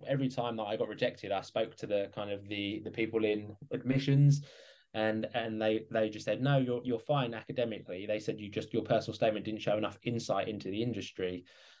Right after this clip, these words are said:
And I was like, "Oh," and it's because when I went to apply for physiotherapy, I'd came at it from a very, very sporting background. And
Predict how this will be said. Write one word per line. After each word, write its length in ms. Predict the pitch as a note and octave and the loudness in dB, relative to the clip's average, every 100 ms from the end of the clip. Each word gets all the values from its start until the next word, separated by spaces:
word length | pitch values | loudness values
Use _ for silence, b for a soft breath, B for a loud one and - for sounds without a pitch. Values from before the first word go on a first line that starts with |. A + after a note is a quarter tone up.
| _ | _
And 60 | G2+ | -12
I 40 | |
was 100 | F#2 | -8
like, 160 | F2+ F#2+ | -8 -6
"Oh," 260 | A2 F2+ - | -6 -8 -4
and 100 | G#2+ | -2
it's 80 | A2+ | 0
because 260 | A2+ - A2 | 2 2 4
when 120 | B2+ | 4
I 120 | A#2 | 6
went 180 | A2 A2 | 6 4
to 80 | A2 | 0
apply 320 | E2+ B2 A#2+ | 2 4 4
for 120 | G2 | 2
physiotherapy, 840 | F#2 G2 G2 F2+ F#2+ F#2 F2+ F2+ F#2+ | -6 -4 -4 -2 0 0 -2 -2 -2
I'd 140 | - | -2
came 240 | - A2 | -2 -2
at 60 | G#2 | -2
it 120 | A2 | -4
from 80 | G#2+ | -4
a 60 | G2+ | 2
very, 260 | A2 G#2 | 4 4
very 400 | G#2+ G#2+ G2+ G2+ - _ | 4 4 2 -6 -12 _
sporting 720 | - - - A#2+ A2 G#2 G2+ G#2+ | -14 -8 0 0 0 -4 -6 -4
background. 580 | A2+ - E3 A#2 C3+ C#3 | -4 0 2 4 6 4
And 240 | A2+ A2 | 2 -2